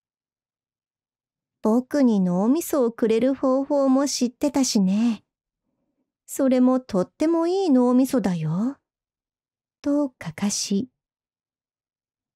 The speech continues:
「私にくれたあの勇気を、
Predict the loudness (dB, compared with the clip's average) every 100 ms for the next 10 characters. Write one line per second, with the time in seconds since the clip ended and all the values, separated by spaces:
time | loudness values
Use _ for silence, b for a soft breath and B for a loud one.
0 | _ _ _ _ _ -6 -2 -2 -2 -2
1 | -2 -2 -2 -4 -4 -2 -2 0 0 0
2 | 0 -2 -4 -4 -2 2 2